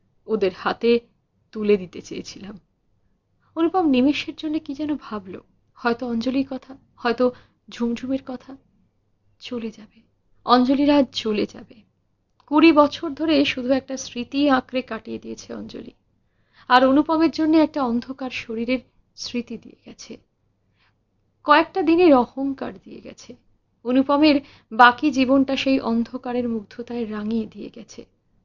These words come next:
অনুপম এখন আর কিছুই চায় না, চলে যাবে। নটা পনেরো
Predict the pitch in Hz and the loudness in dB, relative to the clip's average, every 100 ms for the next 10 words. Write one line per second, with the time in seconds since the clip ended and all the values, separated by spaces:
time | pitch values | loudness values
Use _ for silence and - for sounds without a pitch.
0 | _ - 285 330 330 381 294 - 269 240 | _ -6 0 0 0 -2 -2 -4 -10 -12
1 | - - - 208 208 226 214 233 _ _ | -14 -20 -16 -16 -18 -20 -18 -20 _ _
2 | _ _ _ - - 208 202 - - _ | _ _ _ -16 -10 -8 -10 -12 -20 _
3 | _ _ _ _ 233 247 247 277 285 262 | _ _ _ _ 4 6 6 2 -10 -10
4 | 240 233 | -8 -8